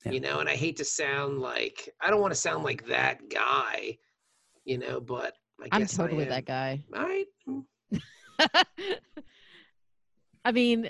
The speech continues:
Speaker 3: that's, that's how I am with a lot of things. It's like, you're gonna reboot something, like, why couldn't I just watch the original?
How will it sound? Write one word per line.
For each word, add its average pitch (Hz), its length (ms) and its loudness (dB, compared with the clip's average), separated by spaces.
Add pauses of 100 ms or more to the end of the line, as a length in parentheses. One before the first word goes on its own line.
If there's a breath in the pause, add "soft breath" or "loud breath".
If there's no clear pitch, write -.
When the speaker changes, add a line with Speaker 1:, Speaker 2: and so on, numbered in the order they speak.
(100)
Speaker 3:
that's, - 440 2
that's 233 200 4
how 214 100 8
I 196 100 10
am 185 100 6
with 165 140 2
a 165 40 2
lot 151 200 0
of 156 80 0
things. 156 320 -4
It's - 140 -12
like, 160 340 -2 (120)
you're 233 160 -8
gonna 220 200 -2
reboot 170 360 2
something, 202 340 -2
like, 180 140 -2
why 160 120 2
couldn't 185 200 -4
I 180 40 0
just 175 220 -10
watch 156 200 -6
the 151 120 -6
original? 135 460 -10